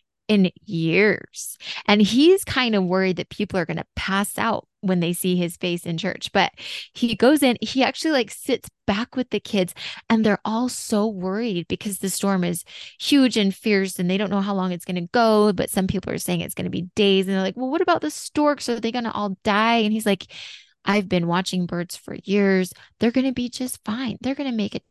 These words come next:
to shore still." The people kind of start looking back at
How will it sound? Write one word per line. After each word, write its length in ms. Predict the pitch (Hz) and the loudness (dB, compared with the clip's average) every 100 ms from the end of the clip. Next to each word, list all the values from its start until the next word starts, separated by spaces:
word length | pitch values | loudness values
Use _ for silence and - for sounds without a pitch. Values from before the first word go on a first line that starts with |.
| - | -12
to 120 | 180 | -10
shore 340 | - 185 - | -8 -8 -10
still." 360 | - - - - - - - - _ - | -10 -10 -10 -12 -20 -14 -14 -14 _ -2
The 120 | 214 | -2
people 340 | - 254 254 233 | 0 0 0 0
kind 220 | - 208 | -2 -6
of 60 | |
start 220 | - 190 170 | -4 -4 -4
looking 380 | 190 - 190 | -8 -4 -4
back 340 | 165 156 208 - - | -2 -2 -2 -4 -4
at 160 | 190 | -4